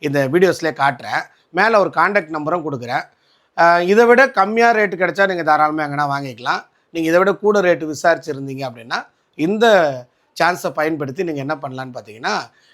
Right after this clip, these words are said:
இந்த கொரியன் ஸ்டவ்வை அவர்கிட்ட இருந்து வாங்கிக்கலாம். அஹ், இவர் கிட்டத்தட்ட நமக்கு நிறைய பண்ணியிருக்கிறதுனால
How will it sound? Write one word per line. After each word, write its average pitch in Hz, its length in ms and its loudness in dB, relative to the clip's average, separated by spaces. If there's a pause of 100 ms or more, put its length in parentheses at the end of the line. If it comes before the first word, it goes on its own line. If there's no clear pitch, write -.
(140)
இந்த 147 180 -4
கொரியன் 160 340 -2
ஸ்டவ்வை 143 220 -4
அவர்கிட்ட 131 260 -6
இருந்து 131 180 -8
வாங்கிக்கலாம். 123 460 -8 (420)
அஹ், 185 140 2
இவர் 190 220 2
கிட்டத்தட்ட 185 320 0
நமக்கு 180 280 0
நிறைய 190 200 2
பண்ணியிருக்கிறதுனால 170 720 0